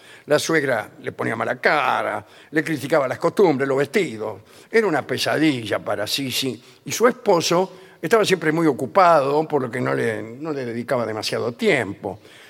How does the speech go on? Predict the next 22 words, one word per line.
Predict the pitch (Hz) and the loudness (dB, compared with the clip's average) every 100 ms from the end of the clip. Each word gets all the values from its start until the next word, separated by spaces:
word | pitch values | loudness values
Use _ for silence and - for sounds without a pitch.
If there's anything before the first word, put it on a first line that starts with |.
| _ | _
Y | 220 | 0
las | 247 254 240 | 6 6 8
damas | 285 302 226 165 143 160 165 - - _ | 6 6 4 4 4 2 0 -14 -20 _
que | - | -10
tenía | - 135 165 | -6 -2 0
alrededor | 147 143 185 | 0 0 0
para | 160 127 | 0 -4
asistirla, | 113 - 131 - - 233 143 131 139 - - - - | -4 -8 -12 -10 -6 -4 -4 -4 -6 -8 -20 -20 -2
en | 170 233 | 2 4
realidad | 247 254 269 285 | 4 2 4 4
eran | 269 208 | 4 4
una | 185 180 | 2 2
manga | 233 285 269 190 | 4 2 4 4
de | 170 | 4
alcahueta | 233 170 147 196 190 - 123 120 127 - - _ - _ - | 4 4 2 4 4 2 -2 -2 -2 -16 -20 _ -20 _ -12
de | 175 285 | -2 4
la | 269 | 6
vieja, | 190 247 294 - 127 | 6 6 4 4 2
de | 131 | 4
la | 135 | 2
archiduquesa | 131 165 165 180 247 214 | 2 0 0 2 2 2
Sofía. | 175 190 185 269 262 170 131 110 | 0 -2 -4 -6 -4 -2 -2 -4